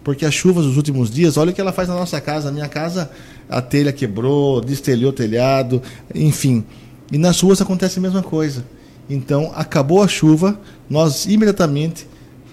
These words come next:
colocamos três mil metros quadrados nesses últimos dias de tapa, Operação Tapa Buraco.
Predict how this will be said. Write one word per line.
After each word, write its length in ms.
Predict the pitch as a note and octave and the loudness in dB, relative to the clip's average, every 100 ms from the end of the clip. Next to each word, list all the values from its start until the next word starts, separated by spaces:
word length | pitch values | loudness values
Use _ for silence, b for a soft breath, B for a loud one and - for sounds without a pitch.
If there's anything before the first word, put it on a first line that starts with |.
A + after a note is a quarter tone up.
| B | B
colocamos 640 | - E3 D#3+ D#3+ E3+ - | -2 0 2 2 2 -2
três 380 | - F3 G3+ G#3+ | -2 2 2 2
mil 100 | F#3 | 0
metros 240 | F3+ F3 - | 0 -2 -2
quadrados 540 | D#3 C#3 D3 D3+ C#3+ | 0 2 0 -2 -6
nesses 260 | D3 C#3+ C#3 | -6 -6 -6
últimos 340 | C#3 C#3 B2+ | -4 -4 -4
dias 360 | A#2+ D#3+ C#3+ - B B B - | 0 0 0 -6 B B B -12
de 220 | B2+ C3 | -4 -2
tapa, 240 | C3 C#3+ D3+ | 0 0 0
Operação 560 | C3+ B2+ D3 C#3 C#3+ | -2 -2 0 2 0
Tapa 240 | D3 D#3 D#3 | 0 2 4
Buraco. 480 | C#3+ C#3 C#3+ - | 8 8 6 -2